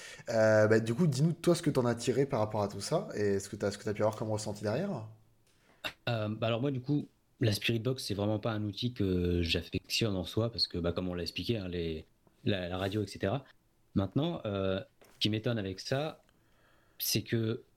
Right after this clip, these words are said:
Speaker 2: on, on le voit pas parce que, du coup, la vidéo est cut, mais Théo est resté dedans, euh, dans la maison pendant, je dirais, une bonne demi-heure, quarante minutes, à essayer de parler. Il y a rien eu dans la Spirit Box, même pas ce son, même pas une voix de, de radio ou quoi.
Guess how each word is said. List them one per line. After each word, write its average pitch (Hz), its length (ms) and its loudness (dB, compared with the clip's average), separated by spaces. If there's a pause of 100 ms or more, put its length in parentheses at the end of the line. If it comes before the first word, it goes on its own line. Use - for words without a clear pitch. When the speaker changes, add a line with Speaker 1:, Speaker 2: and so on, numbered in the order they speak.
(240)
Speaker 2:
on, 113 200 2
on 113 60 4
le 107 60 2
voit 110 140 0
pas 127 100 -2
parce 107 160 -8
que, 92 400 2
du 90 160 0
coup, 117 120 0
la 104 80 2
vidéo 95 220 -2
est 98 80 -2
cut, 151 200 -2
mais 98 200 -4 (560)
Théo 139 300 2
est 120 80 -4
resté 110 340 -2
dedans, 123 500 2
euh, 95 220 2
dans 104 140 0
la 104 80 0
maison 104 320 0
pendant, 92 560 0 (480)
je - 80 -10
dirais, 98 220 2
une 95 160 2
bonne 113 260 -2
demi-heure, 117 440 2
quarante 104 300 -2
minutes, 127 300 0 (440)
à 95 140 -2
essayer 95 240 -4
de - 60 -20
parler. 101 340 0
Il 143 60 -4
y 95 80 -2
a 92 200 -4 (300)
rien 101 460 -2
eu 170 100 -2
dans 139 120 -2
la 120 40 -2
Spirit 107 260 -2
Box, 113 300 -2
même 107 160 0
pas 117 120 -2
ce 110 120 -8
son, 143 240 0
même 110 160 0
pas 104 140 -2
une 101 140 0
voix 113 280 2
de, 92 320 0
de 92 100 0
radio 98 340 -2
ou 98 40 -4
quoi. 147 240 -6